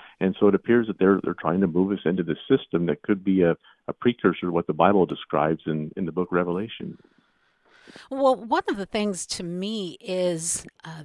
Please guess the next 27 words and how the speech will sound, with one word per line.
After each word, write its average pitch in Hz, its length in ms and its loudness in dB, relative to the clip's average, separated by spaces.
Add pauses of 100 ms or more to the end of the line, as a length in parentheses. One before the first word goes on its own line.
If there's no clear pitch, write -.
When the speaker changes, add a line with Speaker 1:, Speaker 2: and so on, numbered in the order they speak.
Speaker 2:
<laughs> 180 100 -20
the, 196 340 -4 (100)
the 190 560 -8 (520)
fact 247 360 2
that 208 180 0
we're 202 180 -6
looking 240 580 -6
at 180 320 -10
getting 196 460 -12 (140)
a 160 400 -10 (180)
global 208 960 -4 (140)
injection 180 1160 -6
of 180 120 -8
a 175 60 -6
vaccine. 165 580 -8
And 160 80 -14
vaccines 208 600 -6
are 156 80 -10
innocuous 156 720 -10
for 330 240 0
the 254 100 -2
most 160 380 -8
part. 156 280 -10
You 202 100 -10
know, 156 100 -10
we 165 120 -12
can 175 200 -14